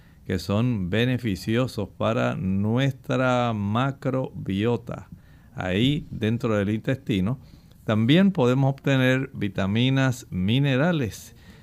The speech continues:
y una buena cantidad de calorías a expensas de esos ácidos grasos de buena calidad. Solamente, como le dije, no abuse. Una o dos cucharaditas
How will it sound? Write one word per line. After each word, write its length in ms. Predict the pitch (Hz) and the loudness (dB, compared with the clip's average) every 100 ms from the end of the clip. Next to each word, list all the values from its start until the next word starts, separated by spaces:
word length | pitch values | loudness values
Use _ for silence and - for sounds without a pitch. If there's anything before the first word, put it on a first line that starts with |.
| - | -4
y 100 | 113 | 2
una 160 | 135 143 | 4 4
buena 260 | 127 139 | 4 2
cantidad 400 | 131 123 123 120 | 2 0 2 2
de 200 | 113 110 | 2 -2
calorías 840 | - 98 92 92 120 104 87 - - | 0 0 2 2 2 0 -2 -8 -4
a 80 | |
expensas 920 | 95 - - 127 143 143 151 143 120 107 | -4 -6 0 4 4 4 2 2 0 -2
de 500 | 120 151 156 156 - | 2 4 2 0 -2
esos 580 | 110 117 - 135 131 - | 0 0 0 0 -2 -2
ácidos 420 | 113 107 123 117 | -2 0 0 0
grasos 440 | 113 107 101 120 92 | 0 0 0 -4 -4
de 100 | 90 | -4
buena 320 | 90 95 107 | -2 -2 -2
calidad. 480 | 117 117 131 160 - - - - - - - | -2 -2 0 -2 -6 -20 -20 -20 -20 -20 -20
Solamente, 800 | - 135 151 147 143 139 160 156 | 2 6 8 6 4 4 2 2
como 240 | - 107 117 | -2 0 2
le 120 | 131 | 2
dije, 360 | 113 101 123 117 - - - - - | 2 2 0 -2 -14 -20 -20 -18 0
no 180 | 113 135 | 4 4
abuse. 520 | 107 98 90 92 80 - - - - - - - - - - | 4 0 -2 -8 -10 -16 -20 -20 -20 -20 -20 -20 -16 -16 -4
Una 500 | 127 143 160 180 170 - | 4 6 8 6 4 0
o 160 | 107 101 | 0 2
dos 160 | 117 | 0
cucharaditas 920 | - 104 - 113 123 107 98 117 113 | -2 -4 0 2 2 0 0 -2 -2